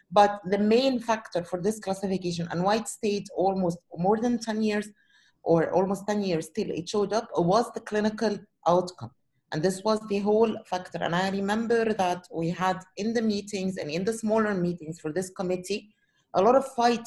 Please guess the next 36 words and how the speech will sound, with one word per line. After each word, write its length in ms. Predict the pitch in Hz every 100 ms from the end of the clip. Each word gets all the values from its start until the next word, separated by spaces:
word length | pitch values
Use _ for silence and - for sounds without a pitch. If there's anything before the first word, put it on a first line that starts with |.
| -
about 280 | 165 185 180
P 140 | 214
V 180 | 196 208
L 180 | 180 196
one 240 | 196 202 190
being 240 | 202 185
only 300 | 185 220 220
one 280 | 190 196 202
percent, 460 | 190 175 233 143 - - - _ _ _
and 160 | 165 170
that 240 | 175 170 -
it's 200 | 170 -
really 220 | 180 185 170
nothing 580 | 165 190 226 214 208
and 100 | 160
it's 160 | 151 -
negligible 600 | 151 147 185 185 196 196 185
and 200 | 147 151
should 140 | -
not 240 | 160 165 160
be 160 | 151
included 460 | 127 - 214 208 175
and 120 | 156 170
so 60 | 147
on. 160 | 107 -
But 100 | -
actually, 460 | 190 269 - 254 233 165
evidence-based 680 | 233 240 220 165 196 220 220 -
later 340 | 170 180 180 -
on 260 | 123 139 - _ _ - _ 185
have 120 | 175
showed 420 | - 208 208 208
that 320 | 175 175 175 -
no, 240 | 175 180 147
it 180 | 165 170
was, 220 | 175